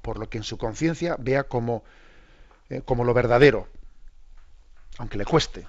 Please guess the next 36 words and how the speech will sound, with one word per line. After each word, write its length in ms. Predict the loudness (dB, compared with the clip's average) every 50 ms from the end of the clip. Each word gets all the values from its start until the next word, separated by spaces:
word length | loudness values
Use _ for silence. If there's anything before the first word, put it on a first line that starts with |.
| -14 -12 -10
aunque 220 | -10 -6 -6 -6
incluso 380 | -4 -2 -2 0 2 2 0 2
no, 320 | 2 2 2 2 0 -2
eh, 160 | -4 -6 -4 -2
en 80 | -4
un 80 | -2 -2
primer 300 | 0 4 6 6 6 6
momento 400 | 6 4 4 4 4 4 4 4
no 120 | 4 4
le 60 | 2
resulte 320 | 2 2 0 0 0 0 0
placentero. 640 | 2 2 2 2 2 -2 -4 -6 -10 -12 -12 -12 -14 -16 -16 -18 -20 -20 -20 -20 -16 -16 -14 -16 -16 -18 -18 -18 -18 -10 4
Pero 280 | 6 6 6 6 4 0 -2
lo 100 | -4 -2
que 120 | -2 -2
Santo 220 | -4 -4 -4 -4 -2
Tomás 200 | 0 2 2 2
de, 120 | 2 2
de 320 | 0 -4 -10 -8 -6 -4
Aquino 280 | -4 -4 -4 -4 -2 -2
dice, 300 | -4 -4 -6 -8 -10 -10 -14 -18 -20 -20 -18 -12 -2
pero 180 | 0 2 4 4
eso, 320 | 2 4 2 0 0 0 -8 -20 -20 -20 -20 -20 -18
siendo 380 | -12 0 2 2 4 4 2 -2
así 180 | 0 0 0
en 80 | 0 0
un 80 | 0
primer 260 | 0 0 0 2 2 2
momento, 380 | 2 2 2 2 2 0 0
es 80 | 0 0
muy 100 | 0 0
importante 560 | 2 2 2 2 2 2 0 2 2 0 0
que 100 | 0 -2
uno 160 | -2 0 0
después 420 | 0 -2 -2 0 0 0 0 -2 -8 -10 -10 -12 -18 -18 -20 -20 -20 -20 -14 -2
procure 680 | 4 6 6 6 4 2 0 4 6 6 4 4 2